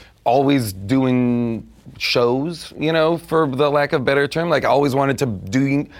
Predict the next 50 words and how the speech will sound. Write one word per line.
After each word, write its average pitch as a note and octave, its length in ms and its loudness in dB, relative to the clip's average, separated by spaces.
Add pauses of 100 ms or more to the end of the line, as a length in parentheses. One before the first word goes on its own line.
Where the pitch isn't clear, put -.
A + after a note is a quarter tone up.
(140)
be E3 120 0
doing D3+ 320 2
stuff - 300 -2
in C3 80 -2
front A#2 300 -2
of B2 120 -6
people C3 360 0
if A2+ 80 0
family A2+ 440 -2
was A2 140 0
over A#2 300 2
or A2+ 80 2
whatever. A2 380 2 (240)
I B2+ 100 2
was C#3+ 180 2
a C#3+ 140 2
performative A#2+ 880 -2
kid, - 520 -6
you A#2+ 140 0
know. A2+ 240 0 (260)
I E3 100 2
didn't F#3 200 2
do D#3+ 140 0
plays C#3+ 480 2
or F#3+ 80 0
anything F#3+ 240 -2
like F#3 140 -2
that, F#3 180 0
but C#3+ 100 2
I C3 100 4
was, B2 300 2 (320)
the B2+ 80 0
minute A#2+ 260 2
I B2 120 2
could - 760 -4
take B2+ 200 -2
music C3+ 300 0
lessons, C#3 380 -2
I B2 80 2
started A2+ 320 0
playing A#2 260 -2
drums A2+ 380 0
and A2+ 120 0
was A2 140 0
in G#2+ 200 -2
bands. - 480 -6
The B2 100 0
minute B2+ 260 0
I B2 140 0
could, A#2+ 460 0